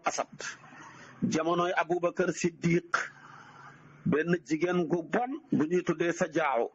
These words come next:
bintu Munzir moo woote woon ak nubuwatu, ne Yàlla ko yónni, mu jël boppam may ko Musaylimatul Kazzab, ne ko, "Takk ma." Nga yonentoob góor ñi, ma yonentoob jigéen ñi, mbir mi gën a yaatu. Li muy bon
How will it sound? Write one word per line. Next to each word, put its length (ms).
bintu 320
Munzir 460
moo 280
woote 220
woon 220
ak 80
nubuwatu, 580
ne 240
Yàlla 320
ko 120
yónni, 380
mu 140
jël 180
boppam 520
may 180
ko 280
Musaylimatul 560
Kazzab, 320
ne 120
ko, 100
"Takk 280
ma." 100
Nga 160
yonentoob 520
góor 180
ñi, 80
ma 120
yonentoob 380
jigéen 260
ñi, 100
mbir 140
mi 100
gën 140
a 60
yaatu. 260
Li 140
muy 200
bon 320